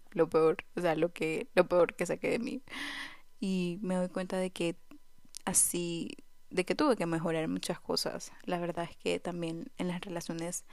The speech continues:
las personas llegan a tu vida también para que te enseñen cosas. Y también eso es como que algo que es-, destaco mucho de las relaciones, y es que las personas llegan a tu vida también para enseñarte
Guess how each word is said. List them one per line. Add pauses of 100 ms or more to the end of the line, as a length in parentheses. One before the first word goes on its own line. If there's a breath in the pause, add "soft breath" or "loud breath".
(600 loud breath)
las
personas
llegan
a
tu
vida
también
para
que (920)
te
enseñen
cosas.
Y (160)
también
eso
es
como
que (680 loud breath)
algo
que
es-, (260)
destaco
mucho
de
las
relaciones,
y
es
que (180)
las
personas
llegan
a
tu
vida
también
para
enseñarte